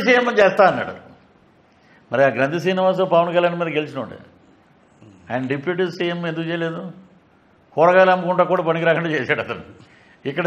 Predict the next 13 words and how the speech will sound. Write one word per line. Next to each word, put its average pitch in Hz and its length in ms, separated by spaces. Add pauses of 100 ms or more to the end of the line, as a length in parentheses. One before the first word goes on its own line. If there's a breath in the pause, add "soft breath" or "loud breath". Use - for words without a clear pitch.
తిప్పల 190 320
నాగిరెడ్డి 190 400
గెలిచాడు, 135 380 (540 soft breath)
ఆయన్నే 208 360
డిప్యూటీ 196 380
సీఎం 196 240
చేయొచ్చు 185 280
కదా. 185 160 (1600)
ఏ, 160 80 (120)
అతను 170 220 (1120 soft breath)
ఇంక 143 100 (100)
రాజకీయాలకు 156 500
పనికిరావన్నట్టుగా 147 800